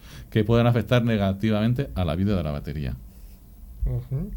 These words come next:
Speaker 2: Y en cuanto a las aplicaciones de las baterías de ion litio, pues habría que ver cuáles son las ventajas de las baterías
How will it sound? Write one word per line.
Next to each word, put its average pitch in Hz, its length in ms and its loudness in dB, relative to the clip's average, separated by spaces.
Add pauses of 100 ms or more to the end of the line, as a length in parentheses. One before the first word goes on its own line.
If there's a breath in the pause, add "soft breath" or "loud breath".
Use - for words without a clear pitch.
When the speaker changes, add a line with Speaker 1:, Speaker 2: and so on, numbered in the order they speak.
(760 loud breath)
Speaker 2:
Y 135 600 4 (200)
en 127 180 0
cuanto 123 400 0
a 127 40 4
las 123 200 2
aplicaciones 131 640 -2
de 156 80 2
las 147 140 0
baterías 139 520 0
de 131 300 0
ion 131 240 0
litio, 160 320 -2
pues 120 180 -4
habría 107 240 -6
que 117 60 -6
ver 123 120 0
cuáles 123 220 0
son 131 140 -2
las 123 100 2
ventajas 113 640 -4
de 113 160 -2
las 113 160 -2
baterías 113 520 -2